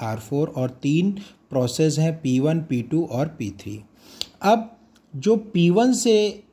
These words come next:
जो एज जा रहा है हमारा आर वन की ओर, वो ये बता रहा है कि पी वन ने रिक्वेस्ट सेंड की है आर वन को यूज़ करने के लिए, और जो आर वन से जो एज निकला है आर टू के लिए,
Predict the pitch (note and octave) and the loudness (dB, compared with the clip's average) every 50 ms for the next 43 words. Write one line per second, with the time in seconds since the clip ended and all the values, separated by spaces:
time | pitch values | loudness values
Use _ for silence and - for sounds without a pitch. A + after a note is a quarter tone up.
0 | _ _ - C#3+ D#3 F3 F#3 - D#3 D3+ D3 D3+ D#3 D3 C#3+ C#3+ - C#3 B2 B2+ | _ _ -8 0 0 2 2 2 2 2 4 4 4 2 0 -6 -8 -6 0 0
1 | D3 C#3+ D#3 E3 E3+ D3+ D3+ C#3+ C#3 C3+ C3+ C#3+ C#3+ - B2+ B2 A#2+ A#2+ A#2+ C#3+ | 2 2 2 2 2 0 0 0 0 0 0 0 -2 -2 -2 -4 -2 -2 0 0
2 | D3+ D3 - - B2+ B2+ B2+ C#3 D3+ C#3 C#3+ D#3+ D#3 C#3 D3 F#3+ G#3 G3+ F#3 D#3 | 0 -2 0 0 0 0 0 0 0 0 2 2 2 2 2 0 2 2 0 0
3 | D#3+ D3+ C#3+ C#3 D3 D3+ D#3 E3+ F3+ F3 F3 - F#3+ F3+ - - _ _ - E3 | 0 -2 0 0 0 0 0 0 -2 -4 -4 -4 -6 -6 -6 -10 _ _ -6 -2
4 | E3 E3+ F3 F#3 A3+ A#3 A3+ G#3+ F#3+ D#3+ D3 C#3+ D3+ E3 G#3 - - - - - | 0 0 2 2 2 2 2 2 4 4 4 2 2 -2 -4 -6 -12 -20 -20 -20
5 | - - _ - D3 C3 C3 C#3+ D#3+ F3 E3+ E3+ - G3+ G#3+ A#3+ B3 A#3+ - - | -20 -20 _ -8 -6 -4 0 2 2 2 0 -2 -6 0 2 2 2 2 -2 -4
6 | - F3+ E3 D#3 D3+ C#3+ C#3+ - D3+ D3+ D3 C#3+ E3+ F#3+ G3+ - - C3 B2+ B2+ | -2 0 2 2 2 0 0 0 0 0 2 2 0 -2 -2 -4 -4 -4 -4 -2
7 | B2+ B2+ B2 C3 C#3+ C#3+ C#3+ C3+ - - D3+ E3 F#3 A3 C#4 C#4+ - - - - | -2 -2 -2 0 0 0 0 -2 -4 -2 0 0 2 0 0 -2 -6 -14 -20 -20
8 | _ _ - C#3 C#3 D#3 E3 D#3 D#3 D#3+ - B2 A2 G#2 G#2 G#2 G2 - G2+ G#2+ | _ _ -4 0 4 6 6 6 4 2 -4 -6 -6 -6 -6 -10 -10 -10 -14 -18
9 | G#2 G#2 G#2+ A2 G#2+ A2 - _ _ _ _ _ - - - - - _ _ _ | -18 -16 -16 -16 -16 -16 -18 _ _ _ _ _ -20 -20 -20 -20 -20 _ _ _
10 | _ - D#3+ E3+ F#3+ G#3+ A#3+ C4 B3+ - - _ _ _ _ _ _ _ _ _ | _ 2 4 4 6 6 4 2 0 -8 -16 _ _ _ _ _ _ _ _ _
11 | _ _ - - D#3+ C3+ C3 - G3+ A3+ B3 A#3 - - - C3+ C#3+ D3 D3 D3+ | _ _ -20 -14 -12 -12 -6 -2 0 0 0 0 -2 -4 -2 2 4 4 6 6
12 | D#3 D#3+ D#3+ F#3 B3 C#4+ D4+ C#4 - - A#3+ G#3+ E3+ F#3 F3+ F3 D3+ - - - | 4 4 4 4 4 6 6 4 4 4 2 2 4 4 4 4 2 0 -4 2
13 | D#3+ E3 D3+ D3+ D#3 D#3 D3+ D3 E3 E3 D#3+ D#3+ E3 F#3 E3+ - C#3+ C3+ C3+ B2+ | 2 4 4 4 4 4 2 2 0 0 0 2 2 0 0 -2 -2 0 0 -2
14 | B2+ - C#3 B2 B2 B2 A2+ G#2 G#2 G#2 G2+ G2+ A2+ | 0 0 -2 -2 -2 -4 -6 -6 -4 -6 -6 -8 -10